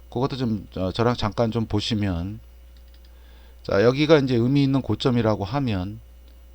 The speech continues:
자, 그러면 고점이니까 당연히 저항을 받겠죠. 이렇게 저항을 받습니다. 저항을 받다가, 자, 그 이 고점의 저항을 돌파할 때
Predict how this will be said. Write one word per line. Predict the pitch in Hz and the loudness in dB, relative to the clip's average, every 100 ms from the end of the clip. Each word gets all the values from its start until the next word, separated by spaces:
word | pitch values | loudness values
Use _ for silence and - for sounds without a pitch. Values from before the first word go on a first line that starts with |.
| - - | -20 -12
자, | 92 87 90 | -6 -6 -4
그러면 | 131 131 139 143 - - - | -2 0 0 -2 -8 -20 -8
고점이니까 | - - 175 165 143 143 | -6 0 2 2 0 -2
당연히 | - 107 127 139 135 90 - | -2 0 0 0 -2 -4 -4
저항을 | - 123 127 | 2 4 2
받겠죠. | 90 80 101 - 101 73 - - - - | -2 -6 -8 -6 -8 -8 -12 -20 -20 -12
이렇게 | 87 - 80 92 117 - - - - - - - | -10 -8 -8 -8 -12 -20 -20 -20 -20 -20 -20 -6
저항을 | 107 107 | -2 -2
받습니다. | 95 92 - 98 90 110 143 - - - - - - | -2 -6 -6 -6 -4 -4 -6 -12 -20 -20 -20 -20 -8
저항을 | - 123 135 | 0 2 2
받다가, | 98 - 113 104 113 76 69 - - - - - - | -2 0 2 2 2 0 -6 -18 -20 -20 -20 -20 -4
자, | 95 92 117 127 - - - | -2 0 -4 -8 -12 -8 -2
그 | 147 127 | 0 0
이 | 156 170 151 104 - - - - | -2 -2 0 -2 -6 -16 -20 -8
고점의 | - 135 - 165 156 151 156 160 | -4 -4 -2 6 6 6 2 0
저항을 | - 113 117 117 135 117 | 0 2 4 2 0 -2
돌파할 | 107 107 117 113 147 | -2 -2 -2 -4 -4
때 | 147 113 110 98 69 | -4 0 0 0 -4